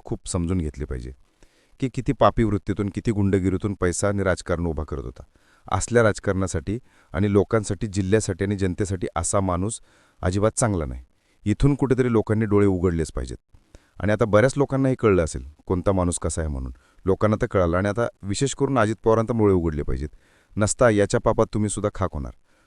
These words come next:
पुन्हा ते म्हणालेत की काय चुकलं असेल ते न्यायालय बघून गेलं, म्हणजे न्यायालयाकडे पुन्हा बूट केलं. त्याचा अर्थ, त्याचा अर्थच होतो. मग याच्यावरनं अशी पुन्हा शंका येते की बीडचा जो जेलर होता, त्या बीडच्या जेलमधला,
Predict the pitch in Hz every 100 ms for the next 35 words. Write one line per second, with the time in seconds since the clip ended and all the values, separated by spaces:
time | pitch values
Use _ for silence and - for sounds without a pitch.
0 | _ 127 156 160 156 147 143 - 156 170
1 | - _ _ 120 143 - 143 131 120 117
2 | 120 113 107 107 98 95 85 85 98 101
3 | 98 98 98 95 110 107 98 85 80 -
4 | 65 - _ _ _ _ 113 - 139 131
5 | 143 127 139 123 107 98 82 - - -
6 | _ _ _ _ - 104 131 101 104 135
7 | 131 139 - - 127 120 120 110 104 92
8 | 92 - 127 143 - _ - 87 120 123
9 | 147 131 127 113 117 120 98 69 64 -
10 | _ _ _ _ _ _ - 101 107 117
11 | - 135 107 123 123 95 90 95